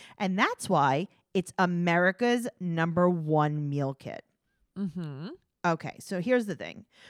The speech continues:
Speaker 1: When you order HelloFresh, it cuts out all of the meal planning, the stressful trips to the grocery store, so you can enjoy cooking and just, like, getting dinner on the table thirty minutes or less. And I will tell you this, this is real. This is not,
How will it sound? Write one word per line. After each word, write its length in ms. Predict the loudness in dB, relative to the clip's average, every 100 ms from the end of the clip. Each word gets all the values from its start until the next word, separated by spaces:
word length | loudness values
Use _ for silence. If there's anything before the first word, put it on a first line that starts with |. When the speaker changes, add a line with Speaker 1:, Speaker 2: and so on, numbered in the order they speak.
| -6
Speaker 1:
When 260 | -2 0 2
you 160 | 0
order 260 | 0 -2 -2
HelloFresh, 640 | -2 -4 -4 -6 -8 -10 -16 -10 -6
it 120 | -4
cuts 260 | -2 0 2
out 140 | 0 2
all 220 | 2 2
of 100 | 0
the 80 | -4
meal 260 | -2 -2 -4
planning, 560 | -4 -4 -4 -4 -6 -6
the 100 | -8
stressful 580 | -8 -4 -4 -4 -6 -6
trips 300 | -4 -8 -6
to 60 | -8
the 100 | -4
grocery 460 | -2 -2 -4 -6
store, 500 | -8 -6 -2 -2 -2 -6 -20 -8
so 140 | -4
you 260 | -2 -2 -2
can 140 | -6
enjoy 340 | -8 -4 -2 -2
cooking 380 | -6 -6 -8 -8
and 160 | -6
just, 180 | -6 -6
like, 260 | -6 -8 -6
getting 300 | -4 -2 -4
dinner 180 | -4 -4
on 100 | -6
the 60 |
table 260 | -6 -6 -6 _
thirty 300 | 0 2 2
minutes 280 | 0 -4 -4
or 80 | -4
less. 340 | -4 -8 -12 _ _ -10
And 140 | -10 -4
I 140 | -2
will 180 | 0 -2
tell 200 | -2 -4
you 140 | -4 -8
this, 400 | -10 -12 -16 -20 _ -18
this 320 | -4 -4 -2
is 160 | -6 -4
real. 360 | -4 -6 -10 _ -16
This 180 | -12
is 160 | -10 -4
not, 480 | 0 2 2 0